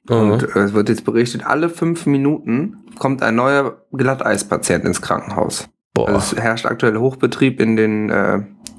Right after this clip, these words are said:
Speaker 2: in den österreichischen Krankenhäusern.
Speaker 1: Mhm.
Speaker 2: Zahlreiche Österreicher kommen in die Spitäler und, ähm,
Speaker 1: Wie sind denn so die, ähm, Symptome, wenn man jetzt Glatteis hat?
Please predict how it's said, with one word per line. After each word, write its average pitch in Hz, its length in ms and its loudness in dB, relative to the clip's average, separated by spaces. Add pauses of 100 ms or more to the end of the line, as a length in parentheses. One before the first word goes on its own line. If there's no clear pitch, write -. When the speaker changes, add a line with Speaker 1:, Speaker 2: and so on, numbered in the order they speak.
(140)
Speaker 2:
in 107 60 2
den 101 120 4
österreichischen 104 680 -2
Krankenhäusern. 131 880 -2 (140)
Speaker 1:
Mhm. 120 340 2 (680)
Speaker 2:
Zahlreiche 117 480 0
Österreicher 113 460 0
kommen 110 260 0
in 110 120 0
die 110 80 -2
Spitäler 127 840 0
und, 110 400 -2
ähm, 101 520 0 (340)
Speaker 1:
Wie 107 80 4
sind 113 160 2
denn 120 100 4
so 107 200 4
die, 107 420 2
ähm, 101 640 0
Symptome, 104 640 0 (400)
wenn 98 100 0
man 98 160 2
jetzt 95 200 0
Glatteis 101 440 2
hat? - 260 -2